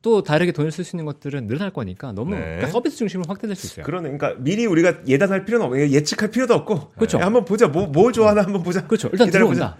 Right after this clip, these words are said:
Speaker 1: 들어온다.
Speaker 2: 음.
Speaker 3: <laughs> 어, 일단
Speaker 1: 많이
Speaker 3: 들어온다.
Speaker 1: 들어온다.
Speaker 3: 아, 그렇죠, 그렇죠.
Speaker 1: 네.
Speaker 3: 네, 네.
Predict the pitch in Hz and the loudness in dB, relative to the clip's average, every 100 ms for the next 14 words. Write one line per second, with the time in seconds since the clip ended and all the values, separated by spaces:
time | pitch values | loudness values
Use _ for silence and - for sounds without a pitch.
0 | - - - 151 156 165 185 202 160 143 | -16 -4 2 4 6 4 6 8 8 6
1 | 117 110 101 - - 104 107 110 110 - | 4 0 -4 -8 -6 -2 -2 -4 -8 -8
2 | 90 92 127 117 92 87 92 92 80 82 | -10 -4 0 0 0 -4 -6 -8 -16 -16